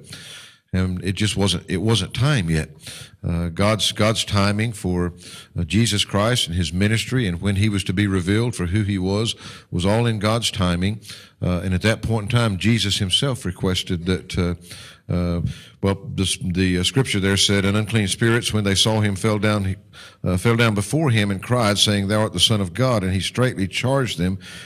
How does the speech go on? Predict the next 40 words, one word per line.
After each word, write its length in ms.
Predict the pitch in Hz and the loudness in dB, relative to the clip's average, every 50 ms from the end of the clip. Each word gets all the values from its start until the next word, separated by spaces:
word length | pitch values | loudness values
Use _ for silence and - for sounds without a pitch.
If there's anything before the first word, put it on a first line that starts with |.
| - _ | -8 _
that 160 | - 92 90 | -2 0 0
they 100 | - 98 | 0 0
should 320 | 92 - - - 120 110 95 | 0 0 0 0 0 0 0
not 240 | 101 98 98 90 - | 0 -2 -2 -2 -2
make 260 | 90 92 90 87 - | -2 -2 -2 -2 -2
him 220 | 107 98 95 92 | -2 -2 0 0
known." 400 | 92 104 123 120 98 80 73 71 - - - - - - - _ - | -2 -2 -2 -2 -2 -4 -6 -8 -12 -16 -20 -20 -20 -20 -16 _ -6
Uh, 220 | - 85 82 85 | -4 -4 -2 0
he 100 | 87 107 | 0 0
was 100 | 120 123 | 0 0
gonna 140 | 165 165 151 | 0 0 2
make 180 | 147 147 143 | 2 2 2
himself 420 | 135 127 117 - 131 117 110 - - | 2 2 2 2 2 2 0 0 0
known, 260 | 92 85 87 101 107 - - - - - _ _ - | 0 0 -2 -4 -8 -12 -18 -20 -20 -20 _ _ -4
uh, 220 | - 95 95 95 | -2 -2 -2 -2
but 160 | 92 85 101 87 | -4 -4 -8 -8
the 80 | - | -6
time 320 | - 110 113 110 110 104 101 | -2 0 0 2 2 0 0
was 160 | 95 87 82 | 0 0 0
not 240 | 101 101 98 71 82 | 2 0 0 0 0
right 260 | 95 95 95 95 - | 0 2 2 0 0
then. 380 | - 120 123 101 85 82 78 - - - - - - - - _ - | 0 0 2 2 0 -2 -6 -10 -16 -18 -18 -18 -18 -20 -14 _ -4
Uh, 80 | - 92 | -2 0
the 80 | 90 92 | 2 4
second 320 | - - 143 151 147 - | 4 6 6 4 4 2
one 120 | 123 113 | -2 -2
kinda 220 | 98 - 123 113 107 | 0 2 2 2 4
goes 200 | 104 113 104 92 | 2 2 2 2
along 240 | 104 113 113 113 110 | 2 2 2 2 0
with 100 | 101 98 | 0 0
the 100 | 101 98 | 2 2
whole, 180 | 104 110 104 | 2 2 0
the 180 | - - 98 98 | 0 0 2 2
whole 140 | 107 107 104 | 2 2 4
healing. 360 | 98 113 127 120 107 101 101 | 4 4 4 4 4 2 2
Mark 280 | 101 107 113 113 104 - - - - _ _ _ _ - _ _ _ _ _ _ _ _ _ _ _ | 2 2 2 0 0 -2 -8 -18 -20 _ _ _ _ -20 _ _ _ _ _ _ _ _ _ _ _
chapter 280 | - 120 110 - - 98 | 2 2 2 2 2 -2
six, 360 | - - - 120 110 - - | 0 0 2 0 0 0 -2
verse 400 | - - - 101 98 92 - - | -4 -2 0 0 2 2 0 -2
five. 680 | - - - 123 120 110 92 87 85 90 95 120 - - | -2 -2 -2 0 0 2 2 2 2 0 0 -2 -4 -6